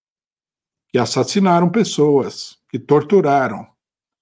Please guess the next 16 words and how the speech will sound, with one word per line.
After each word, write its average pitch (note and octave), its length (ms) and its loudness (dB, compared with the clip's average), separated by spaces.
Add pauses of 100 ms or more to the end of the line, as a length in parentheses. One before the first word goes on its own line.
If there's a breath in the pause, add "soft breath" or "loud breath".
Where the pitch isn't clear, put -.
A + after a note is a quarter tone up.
(480)
Esse C#3+ 220 -2
é G3+ 40 4
um G3+ 100 4
problema F#3 560 2
político F3+ 560 -2
muito G3+ 300 -2
grave. D3+ 340 2
Eu F3 180 4
acho E3+ 200 0
que G#3 80 -2
eles F3+ 120 0
deveriam E3 440 2
ter F#3+ 100 0
um F#3 120 4
julgamento D#3+ 580 -2
político. F#3 880 -2